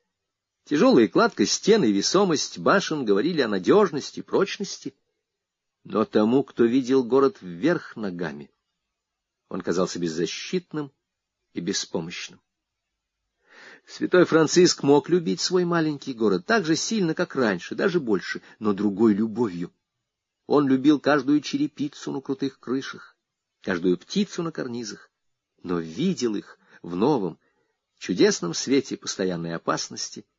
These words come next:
и зависимости. Уже не гордясь своим сильным городом, который не сдвинуть никому,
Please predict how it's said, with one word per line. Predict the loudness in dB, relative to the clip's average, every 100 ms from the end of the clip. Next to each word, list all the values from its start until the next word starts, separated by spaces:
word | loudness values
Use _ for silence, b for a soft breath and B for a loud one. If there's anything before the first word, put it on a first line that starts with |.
| _ -8
и | -4
зависимости. | -2 -2 -4 -8 -12 -12 -14 _ _ _ _ _ _ _ _ B B B
Уже | 2 4
не | 6
гордясь | 4 4 4 4
своим | 2 2
сильным | 2 2 2 2
городом, | 4 4 4 0 -4 _ _ _ _ -4
который | 4 6
не | 6 6
сдвинуть | 4 2 4 6 4 2
никому, | 0 2 2 2